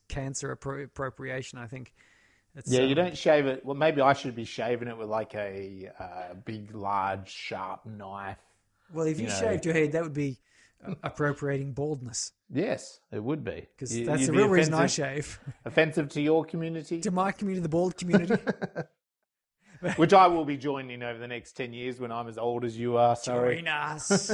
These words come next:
Speaker 2: <laughs>
Speaker 1: Join us. Okay, well, so that's
Speaker 2: Slowly.
Speaker 1: pretty cool. And how about yourself, Anne? You're, you're doing cool things. You, you found there was a grant that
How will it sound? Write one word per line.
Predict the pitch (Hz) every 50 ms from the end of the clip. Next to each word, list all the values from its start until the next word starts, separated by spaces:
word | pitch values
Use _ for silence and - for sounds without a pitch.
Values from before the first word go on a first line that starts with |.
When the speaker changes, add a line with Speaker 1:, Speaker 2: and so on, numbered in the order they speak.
| - - -
Speaker 2:
<laughs> | - - -
Speaker 1:
Join | 185 196 226 262 269 277 294 277
us. | 262 247 262 262 262 - - - - -
Okay, | - 175 - - 147 135
well, | 147 143
so | - -
that's | - 147
Speaker 2:
Slowly. | 151 156 151 143 127
Speaker 1:
pretty | 113 156
cool. | 143 135 127 - _ - - _ _ _ -
And | 175 170
how | 170 185
about | 175 160 151 147
yourself, | 151 139 - 165 156 143 - -
Anne? | 143 143 151 156
You're, | 147 147 143
you're | 143 160 160
doing | 143 160 165 160 160 147 139 _ _
cool | - - 170
things. | 151 175 170 160
You, | 160
you | 151 156 160
found | 143 - 180 180 190 185
there | 165 151
was | 143 135
a | 143
grant | 123 123 135 139 147 160 - -
that | 160